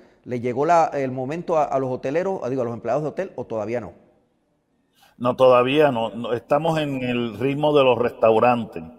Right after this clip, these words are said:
Speaker 2: Obviamente, desde el punto de vista de los hoteles, todos tenemos restaurantes, así que muchos de nuestros empleados que trabajan en el área de restaurante, pues se van a estar inmunizando en los próximos días.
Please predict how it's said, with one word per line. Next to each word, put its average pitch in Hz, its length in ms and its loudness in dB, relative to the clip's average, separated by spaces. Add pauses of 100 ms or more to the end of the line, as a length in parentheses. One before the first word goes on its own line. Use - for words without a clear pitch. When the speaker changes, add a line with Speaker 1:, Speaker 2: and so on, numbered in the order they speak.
(360)
Speaker 2:
Obviamente, 156 580 2
desde 123 240 6
el - 80 0
punto 117 300 0
de 135 40 4
vista 131 720 2
de 117 160 0
los 113 140 4
hoteles, 120 640 4 (500)
todos 127 320 4
tenemos 127 380 0
restaurantes, 123 640 0
así 120 180 -4
que 123 160 -2
muchos 117 300 -4
de 127 120 -2
nuestros 127 320 0
empleados 123 540 2
que 113 100 0
trabajan 107 500 0
en 123 120 -4
el 120 80 2
área 120 240 4
de 120 140 2
restaurante, 123 640 0 (380)
pues 110 160 -2
se 113 100 4
van 113 200 4
a 120 40 2
estar 131 240 2
inmunizando 127 720 2
en 110 80 2
los 104 120 -2
próximos 113 480 -2
días. 117 300 -2